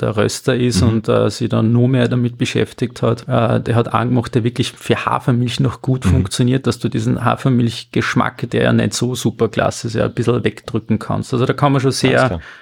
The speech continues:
Speaker 1: ins Detail gehen.
Speaker 2: Ja, da merkt man, dass ich da definitiv einem Profi gegenüber sitze. Und so wie du deinen Cousin jetzt schon erwähnt hast, oder generell im Unternehmen natürlich da auch Profis, äh, im Einsatz sind und, und am Start sind, um da das Bestmögliche,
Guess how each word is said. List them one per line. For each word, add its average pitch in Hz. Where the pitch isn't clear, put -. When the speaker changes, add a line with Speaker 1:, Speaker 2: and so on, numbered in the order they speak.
Speaker 1:
ins 117
Detail 120
gehen. 113
Speaker 2:
Ja, 110
da 104
merkt 92
man, 120
dass -
ich 107
da 98
definitiv 98
einem 98
Profi 98
gegenüber 95
sitze. -
Und 104
so 95
wie 92
du 95
deinen 90
Cousin 87
jetzt 101
schon 90
erwähnt 85
hast, 101
oder 90
generell 90
im 92
Unternehmen 90
natürlich 85
da -
auch -
Profis, -
äh, 76
im 80
Einsatz 78
sind 78
und, 78
und 80
am 82
Start -
sind, 87
um 82
da 82
das 95
Bestmögliche, 113